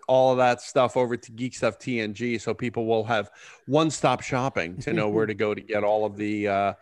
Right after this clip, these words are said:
Speaker 1: videos associated with this program. But I think for right now, I think it was New York Comic Con. I feel like, oh, I don't know,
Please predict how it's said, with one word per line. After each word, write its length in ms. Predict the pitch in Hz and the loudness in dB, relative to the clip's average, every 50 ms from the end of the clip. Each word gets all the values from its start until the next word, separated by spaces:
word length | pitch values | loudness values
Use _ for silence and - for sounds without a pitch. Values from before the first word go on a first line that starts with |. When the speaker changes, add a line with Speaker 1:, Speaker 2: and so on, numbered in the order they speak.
| _ - _ - 110 | _ -20 _ -14 -8
Speaker 1:
videos 500 | 107 117 131 127 131 131 120 113 104 110 | 0 0 2 4 4 4 4 2 0 -4
associated 580 | 104 - - 117 110 101 - - 113 104 98 98 | -8 -6 -2 -2 -2 -2 -2 -2 -2 -2 -2 -4
with 140 | 101 101 - | -8 -6 -8
this 120 | 101 101 | -10 -12
program. 460 | - - 123 117 104 113 110 101 101 | -6 -2 -2 -2 0 -2 -2 -4 -2
But 140 | 95 127 120 | 0 2 2
I 100 | 127 120 | 2 2
think 300 | - - - 214 240 - | 0 0 -2 -2 -2 0
for 140 | - - 190 | 0 0 2
right 280 | 151 135 135 131 120 - | 4 4 2 2 2 -2
now, 500 | 127 127 127 127 123 117 113 110 - _ - | -2 -2 0 0 2 2 2 0 -2 _ -12
I 60 | 120 | -10
think 220 | 113 - 165 170 294 | -4 -4 -4 -2 -2
it 40 | |
was 140 | 277 214 156 | -4 -4 -4
New 80 | 180 202 | -2 0
York 220 | 190 180 165 - | 2 0 0 0
Comic 320 | - 156 147 147 143 135 - | -2 0 0 0 0 -2 -4
Con. 520 | - 139 135 135 135 131 131 127 127 120 | -4 -2 -2 0 0 0 0 -2 -2 -4
I 100 | - 113 | -6 -8
feel 340 | 107 _ - - 170 190 208 | -10 _ -6 0 2 2 4
like, 560 | 208 196 175 156 151 156 151 143 131 - - - - - - _ _ _ _ _ _ _ _ _ _ _ _ _ _ _ _ _ _ _ _ _ _ _ _ _ _ _ _ _ - - - _ _ _ _ _ _ _ _ _ _ _ _ _ _ | 4 6 6 6 6 4 4 2 0 -4 -10 -20 -20 -20 -20 _ _ _ _ _ _ _ _ _ _ _ _ _ _ _ _ _ _ _ _ _ _ _ _ _ _ _ _ _ -20 -20 -20 _ _ _ _ _ _ _ _ _ _ _ _ _ _
oh, 640 | - 120 127 131 135 135 135 135 135 135 131 131 123 | 0 2 4 6 8 8 8 8 8 8 8 6 6
I 220 | 120 123 123 120 | 4 4 2 2
don't 120 | 110 107 107 | 0 0 0
know, 340 | 110 113 117 113 110 101 | 0 0 0 0 -2 -4